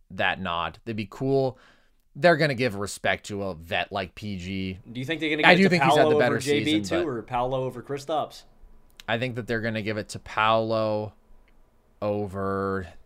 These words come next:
Speaker 1: that's a good question.
Speaker 2: I think they're probably gonna give it to Paolo over K P.
Speaker 1: I think it's probably gonna be K P who gets left out. Silly coaches.
Speaker 2: <laughs> Silly
Speaker 1: Silly
Speaker 2: fans.
Speaker 1: coach.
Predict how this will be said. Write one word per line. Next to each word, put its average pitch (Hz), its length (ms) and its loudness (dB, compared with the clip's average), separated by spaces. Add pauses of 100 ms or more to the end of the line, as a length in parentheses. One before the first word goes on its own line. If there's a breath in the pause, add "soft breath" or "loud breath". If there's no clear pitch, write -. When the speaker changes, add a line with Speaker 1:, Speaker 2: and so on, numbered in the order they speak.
Speaker 1:
that's 95 220 -10
a 104 40 -10
good 95 260 -8
question. 87 800 -6 (760)
Speaker 2:
I 107 80 -8
think 123 160 -8
they're 120 80 -12
probably 117 260 -6
gonna 110 120 -10
give 107 100 -10
it 98 60 -20
to 104 60 -20
Paolo 104 360 -8
over 101 200 -14
K 101 260 -12
P. 101 380 -14 (540)
Speaker 1:
I 107 100 -6
think 101 140 -6
it's 92 120 -8
probably 95 400 0
gonna 90 220 -6
be 87 120 -8
K 92 240 -6
P 90 200 -8
who 90 120 -6
gets 87 260 -10
left 87 280 -6
out. 85 300 -6 (680)
Silly 90 380 -8
coaches. 85 840 -12
Speaker 2:
<laughs> - 1400 -20
Silly 147 320 -6
Speaker 1:
Silly 113 260 -2
Speaker 2:
fans. 110 260 -4
Speaker 1:
coach. 82 160 -8